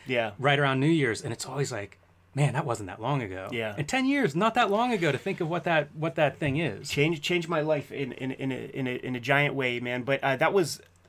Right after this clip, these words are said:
Speaker 1: a lot of perfect storms, uh, because, like, the New York publishers were starting to kind of figure out the model of graphic novels a little better. You know, like, I, I was in there pretty early with the Harvey Pekar stuff, and they did not have their shit together at all. Like,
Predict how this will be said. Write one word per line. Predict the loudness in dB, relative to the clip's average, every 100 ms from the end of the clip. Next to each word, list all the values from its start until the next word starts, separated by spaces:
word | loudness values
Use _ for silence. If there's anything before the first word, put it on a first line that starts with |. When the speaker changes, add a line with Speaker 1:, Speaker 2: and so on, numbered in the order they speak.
| _ _ -20 -20 _ -14
Speaker 1:
a | 0
lot | 2 2
of |
perfect | 0 -4 -6
storms, | -4 -2 -2 -6 -10 -8
uh, | -6 -6
because, | -8 -4 -4 -4 -14 -10
like, | -8 -6 -6
the | -4
New | -2 0
York | 0 0 -2 -4
publishers | -4 -2 -4 -4 -4 -4 -4
were | -6
starting | -2 0 0 0
to | -6
kind | -4 -4
of | -4
figure | -4 -4 -2 2 4
out | 4 2 -2
the | -2
model | 0 2 0 -2
of | -4 -6 -10 -2
graphic | 0 0 0
novels | -4 -2 -2
a |
little | -2 0 0 0
better. | 2 2 2 -4
You | -2
know, | -2 0
like, | 0 2
I, | 2 2 -6 -20 -6
I | -2
was | 0 2
in |
there | 0
pretty | -2 -4 -2 0 0 0
early | 2 2 2 -2
with | -2 -4
the | -6
Harvey | -6 -6 -10
Pekar | -8 -8 -4 -4
stuff, | -4 -6 -6 -8
and | -4 0
they | 0 -2 -6
did | -6 -6 -2
not | 0 0
have | -2 -4 -4
their | -6
shit | -6 -8
together | -4 -2 -2 -2
at | -2 -2 -4
all. | -2 2 4 2
Like, | -2 -10